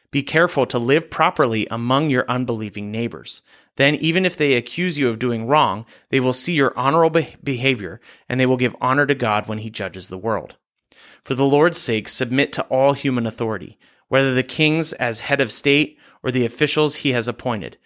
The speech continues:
For the king has sent them to punish those who do wrong and honor those who do right. It is God's will that your honorable lives should silence those ignorant people who make foolish accusations against you. For you are free, yet you are God's slaves.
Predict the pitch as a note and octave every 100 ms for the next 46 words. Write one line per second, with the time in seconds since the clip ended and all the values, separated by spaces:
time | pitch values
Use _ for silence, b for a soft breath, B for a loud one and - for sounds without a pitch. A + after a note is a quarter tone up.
0 | b b - C3 C3 D#3+ D#3+ D#3+ D#3 -
1 | D3+ C#3+ C3 B2 - D#3+ C#3+ - A#2 G#2+
2 | A#2+ A2+ D3 D#3+ A2 A2 - G#2+ C3 C3+
3 | A#2 G#2+ G#2 - A#2 A2+ G2+ G#2 F#2 -
4 | _ _ b b b b C3+ B2+ A#2 C3+
5 | C3+ D#3+ D3+ D3+ B2+ A#2+ B2+ - C3 C#3+
6 | D#3+ D3+ C#3+ A2+ A2 A2 - - - C#3
7 | A#2+ - C3+ C#3+ C3 - - A#2 A2 C3
8 | D3 D3+ D3 - C3 G#2 F#2+ B B -
9 | C3 C3 - - D#3 E3 D#3 - C3+ C3
10 | A2+ A2 G#2+ G2 G2+ A2 G#2 - B1+ -
11 | _ b b b - B2 C#3 C#3 - F3+
12 | D3 F2+ _ _ b b - C3 - C3+
13 | A#2+ A#2+ A#2+ A2 - A#2 A2+ E2 - -